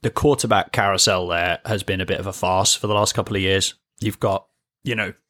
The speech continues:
<clears throat> excuse me, Zach Wilson, who was the second overall pick, high expectations, high hopes.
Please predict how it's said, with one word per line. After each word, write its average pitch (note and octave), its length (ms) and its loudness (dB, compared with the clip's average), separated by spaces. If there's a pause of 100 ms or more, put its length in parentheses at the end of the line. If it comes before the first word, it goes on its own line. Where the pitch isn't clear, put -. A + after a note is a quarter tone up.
(140)
<clears throat> - 300 -8
excuse E3+ 500 2
me, F#2 140 -6 (760)
Zach - 240 2
Wilson, A2 540 0 (300)
who A#2 120 -2
was G2+ 180 -2
the - 140 -6
second G2 320 0
overall F#2 340 -6
pick, - 600 0 (240)
high G#2 240 2
expectations, - 680 -4
high G2 180 -2
hopes. - 680 2